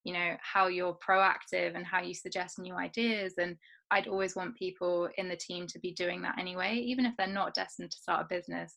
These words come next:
I'm always open to hear what ideas people have for how we can be doing things differently and, and what they would suggest that we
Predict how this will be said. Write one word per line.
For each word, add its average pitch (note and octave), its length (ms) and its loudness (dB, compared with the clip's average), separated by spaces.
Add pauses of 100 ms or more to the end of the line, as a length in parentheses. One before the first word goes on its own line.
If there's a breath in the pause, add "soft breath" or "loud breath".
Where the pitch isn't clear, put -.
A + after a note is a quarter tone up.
I'm F3+ 200 -4
always F#3+ 360 2
open F3 420 -2
to E3 120 -10
hear F3 360 -4 (340 loud breath)
what F3+ 260 2
ideas F3+ 420 2
people F#3 220 -6
have F3 320 0
for F3+ 80 -8
how F3+ 160 0
we F3 120 -6
can F3 140 -10
be F3 100 -2
doing E3+ 260 -6
things E3+ 260 -12
differently E3+ 440 -8
and, F3 220 -8
and F#3+ 120 -6
what F#3 160 2
they E3+ 100 2
would F3 140 -6
suggest - 460 -4
that - 100 -14
we F3 340 -2